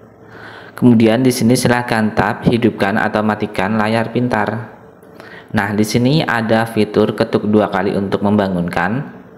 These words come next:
dan satunya yaitu ketuk dua kali untuk mematikan.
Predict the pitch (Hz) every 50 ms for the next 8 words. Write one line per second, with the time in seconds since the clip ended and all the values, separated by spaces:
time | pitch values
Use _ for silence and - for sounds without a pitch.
0 | - - - - - - - - - - - - - - - - - - - -
1 | - 110 127 151 170 180 175 160 143 - 117 104 107 107 113 127 123 98 85 101
2 | 98 - 113 120 - 110 - - 104 101 101 104 101 95 - 98 95 92 107 -
3 | - 98 98 90 - - 98 95 95 90 90 98 92 - 98 87 82